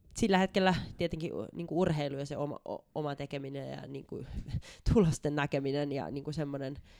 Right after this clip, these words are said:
niin, ja kun s-, siltä vietiin tavallaan pohja ja sit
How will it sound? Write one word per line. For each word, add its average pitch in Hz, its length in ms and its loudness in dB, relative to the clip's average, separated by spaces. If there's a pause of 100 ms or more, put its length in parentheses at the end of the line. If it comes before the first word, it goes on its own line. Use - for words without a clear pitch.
(680)
niin, 143 300 -4 (280)
ja - 100 -10
kun 143 140 -8
s-, - 140 -12
siltä 156 300 -2
vietiin 147 320 0
tavallaan 143 340 -2
pohja 147 300 0
ja 131 60 -2
sit - 140 -6